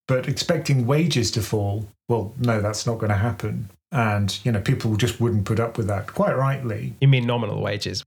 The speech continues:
Speaker 1: Nominal wages, yeah.
Speaker 2: We've put up with falling real wages for a long time now.
Speaker 1: <laughs> That's right, 'cause most people don't realise it's falling.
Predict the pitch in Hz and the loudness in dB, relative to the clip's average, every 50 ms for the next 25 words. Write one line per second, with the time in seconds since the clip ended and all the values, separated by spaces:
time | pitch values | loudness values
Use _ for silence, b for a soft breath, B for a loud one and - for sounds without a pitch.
0 | _ - 131 139 131 120 113 113 107 107 107 101 92 - 98 92 - 113 104 95 | _ 0 2 4 4 4 4 2 2 2 2 0 0 0 -2 -2 0 0 -2 -2
1 | 92 - - - 123 127 139 - 139 110 113 - 123 110 104 - - 113 107 104 | -2 -4 -4 -2 -2 0 2 2 0 2 0 -2 -6 -6 -6 -4 -4 -2 -2 -2
2 | 104 107 110 113 107 107 104 101 104 104 - 95 98 - - - 107 104 104 104 | -2 -2 0 0 0 0 -2 -2 -2 -2 -4 -4 -6 -6 -4 -4 -2 -2 0 -2
3 | 120 131 - - 117 110 113 123 143 143 - 143 135 - 143 135 - - - - | -2 -2 -2 -2 0 0 2 2 4 4 4 4 4 2 2 -2 -8 -10 -12 -12
4 | - - - - - - - - - - - - 220 214 196 - B B B B | -14 -14 -14 -16 -16 -10 -6 -4 -4 -4 -4 -2 0 0 0 0 B B B B
5 | 220 208 185 220 233 233 - 190 147 139 139 151 151 147 127 143 175 170 160 - | 2 2 4 4 2 2 2 2 2 4 4 4 4 4 4 4 6 6 6 6
6 | 131 143 139 123 113 107 123 120 - - - 143 131 127 120 113 101 98 107 110 | 4 4 4 4 2 2 0 0 0 0 2 2 4 4 2 2 0 0 -2 -2
7 | 104 | -4